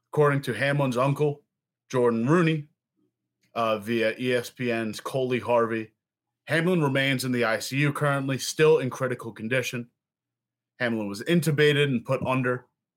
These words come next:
uh, in order to put a breathing tube in. He's currently on a ventilator and cannot breathe on his own. However, in the two days since first going under and having the procedure formed on him,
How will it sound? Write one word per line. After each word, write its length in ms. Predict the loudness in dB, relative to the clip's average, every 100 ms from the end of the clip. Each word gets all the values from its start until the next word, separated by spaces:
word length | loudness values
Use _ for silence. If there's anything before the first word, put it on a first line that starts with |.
| -6
uh, 200 | -2 -2
in 120 | 0
order 300 | 2 2 2
to 120 | -4
put 200 | -12 -14
a 20 | -6
breathing 380 | -2 0 -2
tube 220 | -2 -2 0
in. 240 | 0 -2 _ _ -12
He's 100 | -2
currently 380 | 2 4 4
on 140 | 0 -2
a 40 |
ventilator 760 | -2 -4 -2 2 2 2 0 -6 -8
and 180 | -8 -4
cannot 440 | -2 0 0 -2
breathe 240 | -2 0
on 160 | 0 -2
his 120 | -2
own. 360 | -2 -2 -2 -6 _ _
However, 640 | -4 -2 0 2 2 0 _ _ _ _ _
in 60 | -4
the 80 | -4
two 260 | 0 2
days 280 | 4 4 4
since 220 | 0 -4
first 460 | 0 2 2 -2 -12 _ _ -4
going 280 | -2 0 0
under 380 | -2 0 0 0
and 400 | -2 -4 -8 -12 -12
having 280 | -4 -4 -2
the 240 | -4 -4 -8
procedure 400 | -8 -2 0 -2
formed 320 | -4 -2 0
on 160 | 0 0
him, 140 | -2